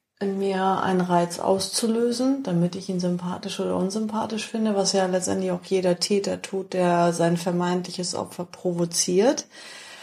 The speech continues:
Und man hat ein bisschen Kenntnis darüber, worüber du gerade gesprochen hast, oder man hat die Schulung durchlaufen oder so,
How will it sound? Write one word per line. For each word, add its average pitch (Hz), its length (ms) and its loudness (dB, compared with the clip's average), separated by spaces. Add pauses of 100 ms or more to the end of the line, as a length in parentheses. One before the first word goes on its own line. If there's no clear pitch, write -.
(260)
Und 196 200 4
man 185 360 4
hat 214 240 0
ein 208 100 -2
bisschen 262 360 2
Kenntnis 226 460 4
darüber, 190 460 -2
worüber 190 360 2
du 185 120 -4
gerade 185 340 0
gesprochen 185 720 0
hast, 233 540 0
oder 175 560 2
man 175 300 -2
hat 170 140 -2
die 180 140 -8
Schulung 226 420 0
durchlaufen 175 640 -4
oder 175 200 0
so, 202 280 -4